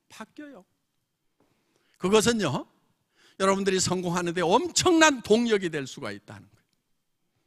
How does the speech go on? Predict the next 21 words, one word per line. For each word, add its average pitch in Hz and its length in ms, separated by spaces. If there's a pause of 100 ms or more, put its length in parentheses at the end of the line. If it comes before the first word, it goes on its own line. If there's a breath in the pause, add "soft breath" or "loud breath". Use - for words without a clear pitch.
(220)
왜? 156 300 (440 loud breath)
그렇게 294 280
하는 294 200
사람들이 277 480
좋기 277 400
때문에 214 480 (680 loud breath)
여러분들이 285 440
그렇게 - 300
하면은요, 269 760 (120)
많은 254 580
사람들이 285 480
여러분 240 280
주변으로 202 480 (140 loud breath)
몰려오게 403 540
돼 180 140
있는 139 240
거예요. 143 160 (3000 soft breath)
그거 214 240
조금만 - 800
잘해도 156 420
돼요. - 160